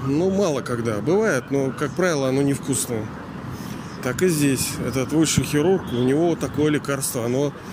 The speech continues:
не очень, скажем, вкусное, но главное не отчаяться от его критики. Тогда можно тоже подумать, вот у меня тоже такой закидон и проблемка.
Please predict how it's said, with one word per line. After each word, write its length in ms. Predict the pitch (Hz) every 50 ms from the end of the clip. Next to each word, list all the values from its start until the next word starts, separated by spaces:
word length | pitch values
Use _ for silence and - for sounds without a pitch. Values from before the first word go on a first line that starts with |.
| - - - - - - - - - - - - - - - 104
не 200 | 110 117 127 135
очень, 400 | 131 127 113 - 127 120 113 113
скажем, 400 | - - 127 123 110 120 117 110
вкусное, 520 | - - - 180 175 - - 156 127 120
но 320 | 107 113 123 135 143 135 127 131 - - - - - - - - - - - - - - - - - - - - - - - - - - - - - - - - - - - - - - - - - - - 104
главное 540 | 113 143 175 190 170 170 180 180 180 180 180
не 160 | 175 175 190
отчаяться 580 | 185 185 180 - - 208 190 196 147 - - 139
от 100 | 131 -
его 240 | 156 151 147 160 143
критики. 520 | - 165 170 156 - 127 117 - 120 110
Тогда 260 | 101 117 117 151 156 135
можно 340 | 127 139 139 127 135 143
тоже 320 | 127 - 165 147 123 123 110
подумать, 460 | - 127 127 123 127 120 113 110 - -
вот 120 | 123 113 - - 120 117 113 - 113
у 60 | 120
меня 260 | 120 123 120 117 110
тоже 280 | 101 - 117 110 - -
такой 320 | - 123 - - 117 110
закидон 540 | 104 107 117 - - 120 117 147 160 143 131
и 40 | 110
проблемка. 680 | 98 - 120 120 117 123 147 151 143 139 - 127 113